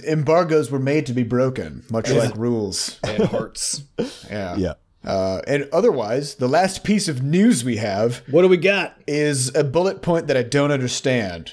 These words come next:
Speaker 1: It says, <laughs> "Slice of the unmade trailer."
Speaker 2: Ooh, that sounds like a, like a novel
Speaker 1: It sounds like a
Speaker 2: title.
Speaker 1: horror film.
Speaker 3: It does.
Speaker 2: Yeah.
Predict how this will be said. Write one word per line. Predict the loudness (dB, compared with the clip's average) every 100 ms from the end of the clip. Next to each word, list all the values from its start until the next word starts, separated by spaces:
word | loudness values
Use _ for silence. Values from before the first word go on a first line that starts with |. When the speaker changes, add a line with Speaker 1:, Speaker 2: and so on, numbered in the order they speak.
| -2
Speaker 1:
It | -2 0
says, | 0 2 2 4 4 4 -4 _
<laughs> | _ -10
"Slice | -6 -4 0 2 2 0 -2
of | -2 -2
the | -4
unmade | 2 0 0 -4 -2 0 0 -2
trailer." | -4 -2 -2 -2 -8 -2
Speaker 2:
Ooh, | 2 2
that | 2
sounds | 2 2 4
like | 2 4
a, | 2 0 -4
like | -6
a | -6 -8 -12 _ -14
novel | -10 -6 -2
Speaker 1:
It | 0
sounds | 0 2 2
like | 0
a | 0
Speaker 2:
title. | -2
Speaker 1:
horror | 0 2 2 0 -2
film. | -2 -2 0
Speaker 3:
It | 0
does. | 4 4 2 -4
Speaker 2:
Yeah. | -10 -14 -18